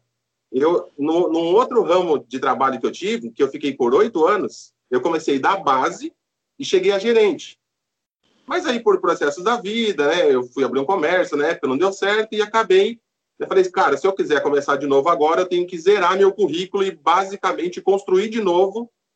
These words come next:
um posicionamento que eu tinha." E foi basicamente isso que eu fiz. Então, eu zerei meu currículo, ninguém sabia, assim, das atividades que eu tinha tido antes, das experiências anteriores,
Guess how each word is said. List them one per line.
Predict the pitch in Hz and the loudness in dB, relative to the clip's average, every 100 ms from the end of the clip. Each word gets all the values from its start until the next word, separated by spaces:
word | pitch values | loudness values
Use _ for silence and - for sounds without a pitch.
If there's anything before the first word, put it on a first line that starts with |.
| _ - | _ -8
um | 170 | -2
posicionamento | 180 180 175 190 180 170 - | 0 0 2 2 2 0 0
que | 196 | 0
eu | |
tinha." | 202 147 123 190 - _ _ - | 0 -2 -6 -6 -12 _ _ -16
E | |
foi | 170 202 214 | -2 2 2
basicamente | 190 226 226 233 208 202 202 | 2 0 -2 -4 -2 -2 -4
isso | 190 - 208 | -8 -8 -4
que | 202 | 0
eu | 233 | 0
fiz. | 233 185 - - _ _ _ _ _ _ | -2 -6 -8 -20 _ _ _ _ _ _
Então, | 131 147 | -2 0
eu | 175 | 2
zerei | 175 202 185 190 | 4 4 6 4
meu | 220 214 | 2 2
currículo, | 135 139 180 185 - _ _ _ | 0 0 -2 -4 -6 _ _ _
ninguém | 139 139 220 | -2 2 2
sabia, | 240 196 151 202 175 | 2 -2 0 0 0
assim, | 165 160 | -2 -2
das | 147 | 0
atividades | 143 147 147 139 135 117 | 0 -2 -2 -2 -2 -2
que | 143 | -4
eu | |
tinha | 135 139 127 117 | -2 -2 -2 -2
tido | - 135 170 | -4 2 4
antes, | 180 240 | 4 2
das | 135 120 | -4 -4
experiências | 123 131 127 131 127 | -4 -4 -2 -2 -4
anteriores, | 139 160 170 156 208 269 - | -4 -2 0 2 0 -2 -14